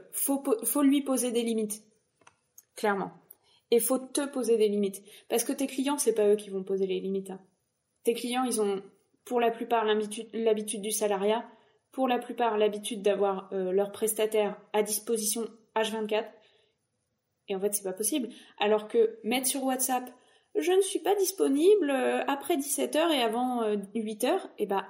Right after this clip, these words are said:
oh, c'est magique. Mais tu n'as plus de culpabilité et tu n'as pas besoin de répondre.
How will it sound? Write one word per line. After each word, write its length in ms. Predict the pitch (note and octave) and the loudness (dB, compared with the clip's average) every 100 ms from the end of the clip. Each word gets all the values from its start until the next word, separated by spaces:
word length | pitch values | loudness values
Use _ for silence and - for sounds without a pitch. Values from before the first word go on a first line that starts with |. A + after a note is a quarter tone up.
| - | -6
oh, 200 | F4+ F4+ - | -4 -4 -6
c'est 160 | - | -2
magique. 560 | G#3+ A#3+ D#4+ A4+ - - _ _ _ _ _ _ _ _ | 0 2 2 0 -2 -16 _ _ _ _ _ _ _ _
Mais 200 | G#3+ A3 | 2 2
tu 200 | G#3+ - | 2 -2
n'as 80 | G#3+ | -2
plus 160 | G#3 - | -2 -10
de 60 | |
culpabilité 880 | - D4+ C#4+ C4 C4+ C4 - G4 F4+ | -4 -2 0 0 2 2 4 6 4
et 80 | B3 | 2
tu 140 | - | -4
n'as 80 | G#3 | -4
pas 140 | G#3 D4+ | -4 -6
besoin 200 | D#4 D4+ | -4 -6
de 60 | |
répondre. 360 | C4+ B3+ A3+ | -6 -8 -10